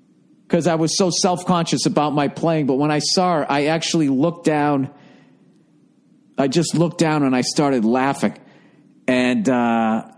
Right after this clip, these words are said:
I didn't think about it until I was driving away when I was critiquing the shit out of everything I did. I was actually driving away, and I, I took that. That was my victory on that one, was that, uh, she clearly was not into it,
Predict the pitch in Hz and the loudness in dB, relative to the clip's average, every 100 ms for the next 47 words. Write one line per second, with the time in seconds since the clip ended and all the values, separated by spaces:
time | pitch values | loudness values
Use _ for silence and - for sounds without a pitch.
0 | - 143 185 165 208 151 131 127 110 156 | -4 0 0 0 0 0 0 0 0 0
1 | 127 123 104 135 135 120 117 117 123 113 | 2 0 0 0 0 0 0 2 2 2
2 | 110 104 127 - 123 127 113 - 127 117 | 0 0 -4 0 0 2 0 0 0 0
3 | 110 101 104 107 113 107 101 104 120 107 | 0 0 0 0 0 2 0 0 2 2
4 | 101 113 - 101 117 113 107 107 110 104 | 0 -2 -2 0 0 0 0 0 0 -2
5 | - 107 107 113 104 - 151 - 135 - | 0 0 0 0 -2 -2 -4 0 -2 0
6 | 143 139 - 139 107 127 117 113 98 92 | 0 0 0 0 0 -2 -2 0 2 2
7 | 90 80 92 87 - - - - _ _ | 0 0 -4 -8 -14 -20 -20 -20 _ _
8 | - - 104 107 98 - 117 104 101 - | -20 -6 -2 0 0 -2 -2 0 -2 -2
9 | 107 101 101 92 - - _ _ _ _ | -2 0 -2 -4 -8 -20 _ _ _ _
10 | _ _ _ _ _ _ - - - 139 | _ _ _ _ _ _ -16 -6 -2 -2
11 | - 147 147 135 113 113 123 120 120 120 | 0 0 0 0 0 0 0 0 0 -2
12 | - 110 113 - | 0 0 0 -6